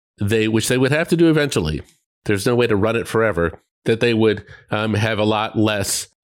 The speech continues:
hospital, a lot fewer hospitalizations, deaths, and so forth. And so it was a botched strategy, you know, like everywhere else, the politics of covid caught up with them. There's something that I think we are learning that other people and experts have known and historians have known for a while,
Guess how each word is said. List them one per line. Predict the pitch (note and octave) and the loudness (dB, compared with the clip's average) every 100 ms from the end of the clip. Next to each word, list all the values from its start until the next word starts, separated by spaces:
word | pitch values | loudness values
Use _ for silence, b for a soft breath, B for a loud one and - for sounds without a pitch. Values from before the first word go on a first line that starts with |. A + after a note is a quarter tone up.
| - | -6
hospital, | A2+ G#2+ A#2 A2 - | -4 -2 0 0 0
a | |
lot | A2 F#2+ | -4 -2
fewer | - D3+ G2+ | 2 4 4
hospitalizations, | F2 G2 - G2+ F#2+ G#2+ F#2+ G2 F#2 | 2 -2 -2 -2 0 0 0 0 -2
deaths, | - F#2 F2+ - - _ | -2 -2 -2 -6 -12 _
and | G2+ F#2 | -4 0
so | A2 | -2
forth. | G2+ G2+ E2+ D#2 G#2 | 0 -2 -2 0 0
And | G#2+ | 0
so | B2 A2+ G2+ B B B | 0 0 -2 B B B
it | C3 | 0
was | F#3+ F#3+ | 2 2
a | |
botched | C#3 A2 A2+ - - - - _ _ _ - | 0 0 -2 -4 -6 -6 -12 _ _ _ -8
strategy, | - A#2 A2+ A#2 C3+ D3 - _ _ _ _ - | -2 0 0 0 0 -2 -6 _ _ _ _ -2
you | A2+ | 0
know, | G#2+ | 2
like | A2 G#2+ | 2 0
everywhere | G2+ G#2+ G#2 G#2 G2+ | 0 0 2 2 2
else, | F#2+ B2+ - | 2 0 -2
the | D#3 | 0
politics | - G2+ - G#2+ - - - | 0 0 0 -2 -2 -4 -2
of | - G2+ | -2 -2
covid | A2+ G2+ G#2+ | 0 0 -2
caught | - G2 | -2 -2
up | G2 - | -2 -2
with | A#2 | 0
them. | D3+ F#3 - _ _ _ _ _ _ _ _ _ - | 0 0 -4 _ _ _ _ _ _ _ _ _ -2
There's | D#3+ | 0
something | - G#3 G3 | 0 2 2
that | D3 | 2
I | A#2+ | 2
think | C3+ C3 | -2 0
we | A#2 | 0
are | G#2+ | 2
learning | G#2+ A#2 A#2+ A2+ G#2+ G2+ | 2 2 2 2 2 2
that | G#2 G#2 G#2+ - - | 0 -2 -6 -14 -6
other | A#2+ A2+ | -2 0
people | A2 A2+ A2+ G#2 G2+ | 0 0 0 0 0
and | G2 | 0
experts | G#2 - G#2 - | -2 -2 -2 -2
have | G2 | 0
known | G#2+ G#2 G2+ G2 | 2 2 4 2
and | G2 | 0
historians | F#2+ - B2 A#2+ | 0 2 2 2
have | A2+ G#2+ | 0 0
known | G2+ | 0
for | F2+ G2 | 0 0
a | F#2 | 0
while, | G#2 A2+ G#2+ F#2+ | 0 0 0 -2